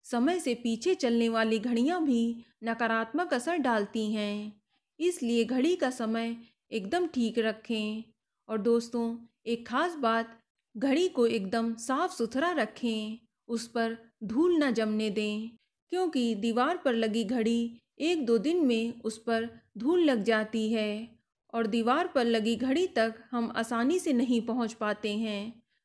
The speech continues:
तो दोस्तों, इस बात का भी आप ध्यान रखें कि घड़ी में कदापि धूल ना लगने दें। तो दोस्तों, अब आप सोच रहे होंगे कि फिर किस दिशा में घड़ी लगाना शुभ होता है, तो आपको बता दूं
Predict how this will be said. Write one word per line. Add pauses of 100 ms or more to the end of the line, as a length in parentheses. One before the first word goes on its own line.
तो
दोस्तों, (320)
इस
बात
का
भी
आप
ध्यान
रखें (320)
कि
घड़ी
में
कदापि
धूल
ना
लगने
दें। (460)
तो
दोस्तों, (280)
अब
आप
सोच
रहे
होंगे (280)
कि
फिर (140)
किस
दिशा
में
घड़ी
लगाना (260)
शुभ
होता
है, (420)
तो
आपको
बता
दूं